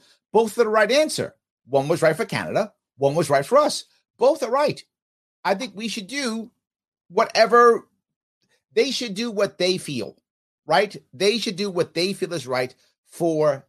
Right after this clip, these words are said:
their country. That's all I'm saying. I hope that they have a pe-, there, there's gonna be violence clearly next year. I hope they have whatever the violence is, or it's as small as possible,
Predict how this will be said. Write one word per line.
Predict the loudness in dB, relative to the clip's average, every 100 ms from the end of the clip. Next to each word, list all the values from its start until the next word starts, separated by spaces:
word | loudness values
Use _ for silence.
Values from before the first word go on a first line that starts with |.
| _
their | -4 0 2 4 2
country. | -2 -10 -8 -8
That's | -8 -6 -2
all | 0 2
I'm | -2 -2
saying. | 0 0 -2 -8 _ -12 -2
I | 0 0
hope | -2 -2 0 -2 -4 _ _
that | -6
they | -2 0
have | 0 -2
a | -4 -6
pe-, | -8 -8 -10 _ _ _
there, | 0 2
there's | 2 0 0
gonna | 0 0
be | 0
violence | 0 -2 -4
clearly | -6 -4 -4 -6
next | -8 -8
year. | -12 -14 _ _ _ _ -4
I | -2
hope | 0 -2 -2
they | -4
have | -2 -2 0
whatever | -2 0
the | 0
violence | 0 -2 -4
is, | -2 -2 -2
or | -8
it's | -8 -10
as | -10
small | -4 -4
as | -4
possible, | -4 -4 -4 -4 -6